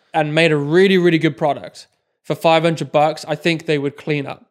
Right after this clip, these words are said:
And I don't think, I don't think it's that far off. I'm getting inclinations here and there that are saying, "This company's gonna do it. This company's gonna be in that space and really take that space and, and make it their own."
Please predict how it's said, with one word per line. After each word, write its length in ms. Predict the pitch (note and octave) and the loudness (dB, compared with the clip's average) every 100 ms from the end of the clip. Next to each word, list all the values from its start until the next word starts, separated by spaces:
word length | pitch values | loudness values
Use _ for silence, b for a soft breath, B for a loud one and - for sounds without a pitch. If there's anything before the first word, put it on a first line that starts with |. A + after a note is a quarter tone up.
| - | -2
And 100 | D#3+ | 0
I 80 | |
don't 240 | D#3+ F3+ F3 | 2 0 0
think, 240 | F#3 D#3+ E3 | -4 -4 -4
I 80 | E3 | 0
don't 240 | G3+ G#3 | 0 0
think 160 | A3 G3+ | 0 0
it's 160 | F3 | -2
that 240 | F#3 F3 - | -2 -2 0
far 240 | F3 F3 | 2 2
off. 240 | E3 C3+ - - | 0 -2 -10 -8
I'm 180 | E3 E3 | -4 -2
getting 600 | D#3 F#3 F#3+ F3 D#3 C#3+ - _ | 0 0 0 -2 -2 -6 -12 _
inclinations 1200 | D#3+ E3 D#3+ D#3+ D3+ D3 D3+ - D#3 D3+ - - | -2 -2 -2 -2 0 0 0 -2 -4 -4 -6 -10
here 240 | - E3+ D#3 | -2 2 2
and 160 | D3 | 2
there 200 | C#3+ D3 | 2 2
that 120 | D3 B2+ | 2 0
are 40 | |
saying, 480 | D3 D#3+ D3 C#3+ C#3 b b b b _ _ _ _ | -2 0 2 0 -6 b b b b _ _ _ _
"This 260 | D3+ D#3+ - | 0 0 2
company's 500 | E3+ E3 E3 D#3 C3+ | 0 0 0 0 2
gonna 180 | D3 | 0
do 200 | C#3 D3 | 0 2
it. 240 | D3+ D#3 D3 | 2 2 0
This 180 | D#3+ - | -2 2
company's 380 | D#3 C#3+ C#3+ | -2 0 -2
gonna 280 | C#3 C#3+ C3+ - _ _ | -2 -4 -6 -12 _ _
be 140 | D#3 D#3 | 0 2
in 120 | D3 | 2
that 160 | D3 - | 0 -2
space 480 | - D3 D3+ - b b b b - | 0 0 0 -6 b b b b -4
and 240 | D3+ D3+ | -2 2
really 360 | D3 E3 D#3 C#3+ | 2 4 2 -2
take 460 | C#3 - D3+ C#3+ | -4 0 0 0
that 220 | D3+ C3+ - | -2 -2 -4
space 420 | - D3 C#3+ - | -2 0 0 -4
and, 180 | C#3 C3+ | -10 -10
and 180 | D3 | -6
make 220 | C#3 C#3+ C#3+ | 0 0 0
it 100 | - | -6
their 160 | C3+ | -4
own." 280 | C3+ C3+ C#3 | -2 -4 -6